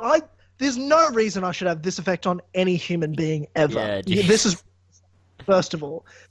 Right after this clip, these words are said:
Speaker 1: there's no reason. I'm a solid seven. You're drunk? Maybe I'm an eight. I don't know. But, like, it's
Speaker 2: <laughs>
Speaker 1: that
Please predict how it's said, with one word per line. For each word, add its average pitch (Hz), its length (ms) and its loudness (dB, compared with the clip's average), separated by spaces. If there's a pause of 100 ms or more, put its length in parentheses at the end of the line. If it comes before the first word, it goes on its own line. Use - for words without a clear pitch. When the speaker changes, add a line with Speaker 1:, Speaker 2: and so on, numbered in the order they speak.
Speaker 1:
there's 202 180 4
no 226 240 6
reason. 185 580 -4 (360)
I'm 339 180 2
a 226 180 0 (160)
solid 226 600 0 (100)
seven. 151 480 -2
You're 262 140 -4
drunk? 320 360 0
Maybe 185 280 0
I'm 202 120 2
an 214 120 -2
eight. 233 320 -2
I 208 160 6
don't 233 160 2
know. 147 240 -4 (240)
But, 196 180 2
like, 190 380 4
it's - 340 0
Speaker 2:
<laughs> - 1120 -14
Speaker 1:
that 302 280 -2